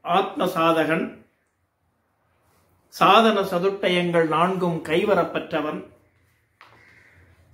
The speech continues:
சத்குருவை நாடி அடைந்து உபதேசம் பெறுகிறான். சத்குருவானவர்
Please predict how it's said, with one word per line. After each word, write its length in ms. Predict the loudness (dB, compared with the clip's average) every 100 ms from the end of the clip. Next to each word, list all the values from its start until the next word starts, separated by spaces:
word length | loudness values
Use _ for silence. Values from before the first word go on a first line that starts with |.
| 2
சத்குருவை 640 | 2 4 4 4 4 2
நாடி 760 | 2 0 2 0 -2 -4 -12 _ _ _ _ _ _ _ -20 -8
அடைந்து 880 | -2 2 2 2 2 2 0 -4 -16 -20 _ -20 -20 -20 -20 -20 _ _ _ _ _ _ _ -10
உபதேசம் 640 | 0 4 6 4 2 0 -2
பெறுகிறான். 680 | -2 0 0 0 -2 -4 -12 -20 _ _ _ _ _ _ _ _ _ _ _ -20 _ _ -20 -6 0
சத்குருவானவர் 1040 | 2 4 4 6 4 4 2 0 -2 -10